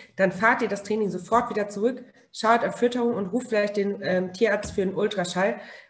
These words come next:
weil ganz viele Sehenschäden und grad ganz viele Rückfälle erst ganz spät erkannt werden, ähm, weil nicht genug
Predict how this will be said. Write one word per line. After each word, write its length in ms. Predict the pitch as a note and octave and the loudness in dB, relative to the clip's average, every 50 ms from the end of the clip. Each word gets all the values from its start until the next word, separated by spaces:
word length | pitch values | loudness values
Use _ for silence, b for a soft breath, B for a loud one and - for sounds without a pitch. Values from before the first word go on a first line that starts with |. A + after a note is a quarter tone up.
| B _ | B _
weil 280 | - G#3+ A3+ B3 B3+ B3 | 4 6 6 6 4 2
ganz 260 | - A3+ B3 C4 - - | 2 0 0 0 -4 -4
viele 320 | - B3+ A3+ A3+ A3+ G#3+ | -4 -2 0 2 0 0
Sehenschäden 560 | A3 A#3 A#3 A#3+ B3 - - A#3+ A#3 A3+ G#3 | 0 -2 -2 -2 -2 0 2 2 2 2 0
und 80 | G3+ - | -2 0
grad 380 | G3+ G#3+ A3 G#3+ - - - | 2 2 2 2 -2 -8 -2
ganz 260 | - G#3+ A3+ A3+ - - | 0 0 0 0 -4 -6
viele 420 | - A3+ G#3+ G#3 F#3+ - E3 - | -4 -2 0 2 2 0 2 0
Rückfälle 760 | B3 C#4 - - - - - G#3 G#3 A3 A#3 A#3+ C4 - - - | 0 0 0 -4 -8 -2 0 2 4 4 4 2 2 0 0 0
erst 200 | G#3+ G#3+ G#3+ - | 0 0 2 0
ganz 220 | A3 A3 A3 - | -2 -2 -2 -4
spät 240 | - - A3+ A3 - | -2 -2 -4 -2 0
erkannt 460 | - - - - A3+ B3 B3 - - | -2 -4 2 2 2 2 2 -2 0
werden, 400 | F#3+ G3 G3+ G#3 A#3 C4 C4+ - | 2 4 4 4 2 0 -2 -2
ähm, 560 | - G3 G3+ G3+ G3+ G3+ G3+ G3+ G3+ G3+ - - - _ _ - - - _ _ _ _ _ _ _ _ _ _ _ _ - _ _ _ _ _ | 0 2 4 4 4 4 2 0 -2 -4 -8 -16 -20 _ _ -20 -20 -20 _ _ _ _ _ _ _ _ _ _ _ _ -20 _ _ _ _ _
weil 260 | D#3+ G#3 A3 A3 A3 | 2 4 6 6 6
nicht 140 | A3 - - | 2 -2 -4
genug 300 | G3 G#3+ G#3 - - | -8 -8 -8 -10 -14